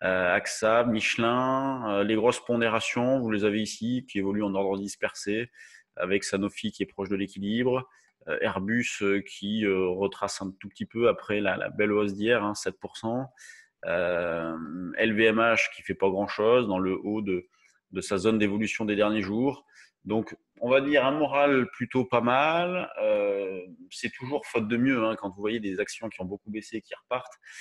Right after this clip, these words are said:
alors que celles qui ont, qui se sont bien comportées, euh, freinent un petit peu, marquent un petit peu le pas. Donc, des paris sont pris, euh, c'est intéressant. Un moral qui reste pas mal, on le voit d'ailleurs sur, euh, les mid et small aussi, hein. Quand on lance le, le screener,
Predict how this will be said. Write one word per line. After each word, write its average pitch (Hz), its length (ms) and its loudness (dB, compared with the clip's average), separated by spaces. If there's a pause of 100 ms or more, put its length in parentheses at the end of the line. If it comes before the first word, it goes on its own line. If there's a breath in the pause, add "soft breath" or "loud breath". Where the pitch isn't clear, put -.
(200 loud breath)
alors 95 260 0
que 113 80 -2
celles 113 280 0
qui 104 160 -8
ont, 101 220 -2
qui 95 200 -10
se - 180 -8
sont 104 140 -8
bien 104 200 -2
comportées, 104 600 -6 (440 soft breath)
euh, - 80 -8
freinent 110 300 0
un 104 100 0
petit 101 140 -12
peu, 135 180 -2
marquent 123 240 -2
un 104 80 -6
petit 98 160 -12
peu 110 100 -6
le 107 80 -4
pas. 131 300 -2 (300 soft breath)
Donc, 104 220 -4
des 139 100 6
paris 151 300 4
sont 143 180 -2
pris, 180 500 -6
euh, 104 320 -2
c'est - 180 -4
intéressant. 123 680 0 (320 loud breath)
Un 113 100 2
moral 147 320 6
qui 147 140 2
reste 135 300 4
pas 139 120 4
mal, 165 280 4
on 143 100 2
le 123 60 0
voit 135 160 6
d'ailleurs 127 340 4
sur, 123 420 -2
euh, 110 200 2
les 107 140 0
mid 110 140 -2
et 113 60 -2
small 127 260 -4
aussi, 156 320 -6
hein. 147 140 -6 (400 soft breath)
Quand 107 200 -6
on 113 60 0
lance 120 240 -2
le, 113 120 0
le 107 120 -2
screener, 127 520 -2